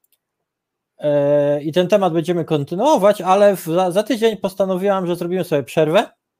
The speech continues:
a ponieważ u mnie pogoda jest tragiczna, tutaj nie widać, bo ja sobie zooma odpowiednio ustawiłam, a na krzesłach się suszą torby, jakieś plecaki i tam inne rzeczy, jak wracaliśmy z pracy,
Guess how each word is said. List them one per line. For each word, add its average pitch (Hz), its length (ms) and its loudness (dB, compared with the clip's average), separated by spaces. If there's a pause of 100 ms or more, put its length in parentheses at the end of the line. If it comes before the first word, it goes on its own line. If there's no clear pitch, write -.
(760)
a 160 100 -4
ponieważ 190 420 -2
u 180 60 -2
mnie 185 140 -4
pogoda 165 420 0
jest 143 180 -4
tragiczna, 160 640 -4
tutaj 160 320 -4
nie 143 120 -6
widać, 165 300 -2
bo 131 100 -6
ja 131 80 0
sobie 131 220 -10
zooma 160 240 -4
odpowiednio 135 360 -6
ustawiłam, 143 460 -2 (400)
a 143 100 -2
na 147 120 2
krzesłach 165 360 -2
się 151 120 -4
suszą 147 340 -6
torby, 151 580 4
jakieś 147 340 0
plecaki 151 480 -6
i 131 40 -10
tam 147 200 -8
inne 147 180 -6
rzeczy, 135 220 -10
jak 131 80 -6
wracaliśmy 135 540 -10
z - 80 -18
pracy, 170 320 -6